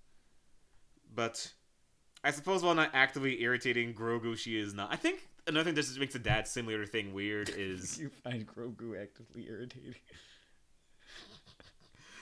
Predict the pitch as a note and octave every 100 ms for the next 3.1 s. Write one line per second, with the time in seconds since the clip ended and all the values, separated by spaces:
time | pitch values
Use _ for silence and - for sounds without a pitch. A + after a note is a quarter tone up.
0 | - - - - _ _ _ _ D#3 A3+
1 | A#3 F#3 E3 D#3+ C#3 C3 B2+ - - C3
2 | B2 A#2 A2 B2 A2 G#2+ A2 G#2 G2+ G2
3 | -